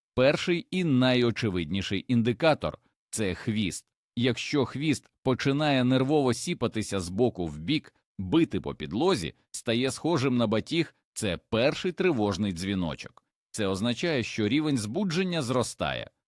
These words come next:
Спокійний і задоволений кіт махає хвостом плавно, або кінчик хвоста ледь тремтить, а от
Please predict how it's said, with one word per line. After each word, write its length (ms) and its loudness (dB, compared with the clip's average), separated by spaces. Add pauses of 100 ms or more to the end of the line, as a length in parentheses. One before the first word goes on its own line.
(180)
Спокійний 800 -2
і 100 -2
задоволений 760 0
кіт 400 -4
махає 560 2
хвостом 560 0
плавно, 520 -2 (320)
або 380 2
кінчик 520 -4
хвоста 640 -2
ледь 420 2
тремтить, 640 0 (280)
а 200 4
от 240 -2